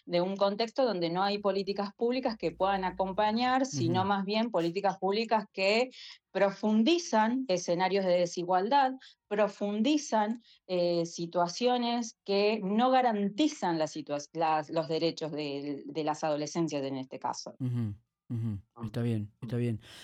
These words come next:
Speaker 2: Y en, y en
Speaker 1: Ujú.
Speaker 2: este contexto, ¿dónde ubicamos a la provincia? ¿Dónde ubicamos el trabajo dentro de la, de la geografía de la provincia de La Pampa?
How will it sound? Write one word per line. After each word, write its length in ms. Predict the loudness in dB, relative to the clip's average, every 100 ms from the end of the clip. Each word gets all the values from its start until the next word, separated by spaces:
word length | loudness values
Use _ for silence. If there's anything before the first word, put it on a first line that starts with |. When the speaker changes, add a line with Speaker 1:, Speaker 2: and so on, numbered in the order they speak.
| -2
Speaker 2:
Y 160 | 2 2
en, 180 | 2 2
y 140 | 4
en 100 | 4
Speaker 1:
Ujú. 20 |
Speaker 2:
este 240 | 2 0 0
contexto, 760 | 0 0 -2 -2 -6 -6 -6 -8
¿dónde 440 | -10 -2 0 2
ubicamos 460 | 2 0 0 0 0
a 40 |
la 120 | -2 -2
provincia? 540 | 0 2 0 -2 -4
¿Dónde 260 | -2 -2 0
ubicamos 560 | -2 -2 -2 0 0
el 120 | -2 -2
trabajo 440 | -2 -2 -2 -2
dentro 380 | 0 0 0 -2
de 60 | -2
la, 300 | -2 -4 -4
de 140 | -4
la 100 | -4
geografía 540 | -2 0 0 0 0 0
de 80 |
la 100 | -2
provincia 340 | -2 -2 -2 -2
de 60 |
La 60 | -4
Pampa? 340 | -4 -6 -10